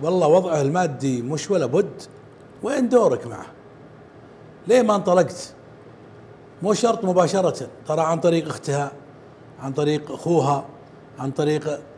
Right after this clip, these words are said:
يعني لا، لا يقصر عليها شيء، لأن أكثر المشاكل سبحان الله إذا منه، خصوصًا هذه في طبقة ثم نزلت، وين دورنا حنا؟ أننا نغطي اللي صار هذا إلى أن يفرجها الله سبحانه وتعالى،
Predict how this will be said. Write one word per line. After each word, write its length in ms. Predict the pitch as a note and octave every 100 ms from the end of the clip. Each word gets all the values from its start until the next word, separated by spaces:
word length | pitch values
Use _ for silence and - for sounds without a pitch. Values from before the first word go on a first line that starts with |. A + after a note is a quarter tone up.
| - - - -
يعني 200 | D#3+ F3+
لا، 320 | F#3+ G#3 G#3+
لا 160 | F3 G3
يقصر 380 | G3+ D3 E3+
عليها 280 | D3+ D#3 C#3+
شيء، 240 | B2 D#3+ C#3+ - - - - - - - - -
لأن 200 | E3 F#3+
أكثر 320 | A3 A3 G#3
المشاكل 540 | F#3+ F3+ - G3+ F#3+
سبحان 360 | E3 E3 D3+ F#3
الله 460 | F3 F3 F#3 D3 D3
إذا 200 | D#3 F3
منه، 300 | F#3+ F3+ E3+
خصوصًا 540 | - - G3+ F3 E3+
هذه 240 | D#3 E3
في 80 | D#3
طبقة 340 | E3 F3+ D#3+ C3
ثم 220 | D3 D#3
نزلت، 500 | E3 G3 G3+ G#3 - - - - - - -
وين 240 | A#3+ B3
دورنا 360 | A#3 A#3 G3+ D#3+
حنا؟ 380 | F3 G3+ C3 - - - -
أننا 160 | F#3+ F#3+
نغطي 680 | E3 G#3 - - G#3+ A3+ - - - - -
اللي 180 | G3 F3
صار 280 | - G#3 F3+
هذا 300 | E3 G3 F#3+
إلى 260 | F#3+ G#3 F#3+
أن 100 | G3
يفرجها 600 | F#3+ F#3 F3+ F3 E3 F#3
الله 160 | F#3
سبحانه 220 | D3+ D#3+ E3+
وتعالى، 420 | F3 F#3 G3